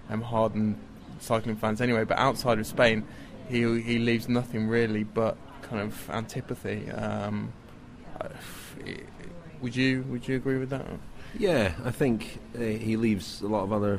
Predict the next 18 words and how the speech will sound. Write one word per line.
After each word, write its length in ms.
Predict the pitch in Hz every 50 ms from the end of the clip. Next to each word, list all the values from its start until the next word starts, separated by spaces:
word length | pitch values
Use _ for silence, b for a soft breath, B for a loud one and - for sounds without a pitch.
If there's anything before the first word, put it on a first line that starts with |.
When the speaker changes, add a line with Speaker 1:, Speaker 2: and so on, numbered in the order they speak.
| 95 -
Speaker 2:
people 220 | 113 101 - 104 95 -
cold, 300 | - 180 135 98 87 -
and 140 | - 110
it's 120 | 110 104 -
precisely 540 | - 120 113 - 147 147 131 - - 110 110
not 300 | 156 170 123 - - -
so 100 | - 135
much 200 | 123 101 90 -
for 100 | - 104
doping, 340 | - 185 190 - 107 95 90
but 200 | 92 104 - 87
the 80 | 110 110
lack 300 | 117 117 113 101 - -
of 160 | 101 92 90 - - - - B B B B B B B - -
contrition, 540 | - 98 95 - - 127 - - 139 127 107
the 100 | 95 92
lack 300 | 98 98 95 - - -
of 180 | 98 92 87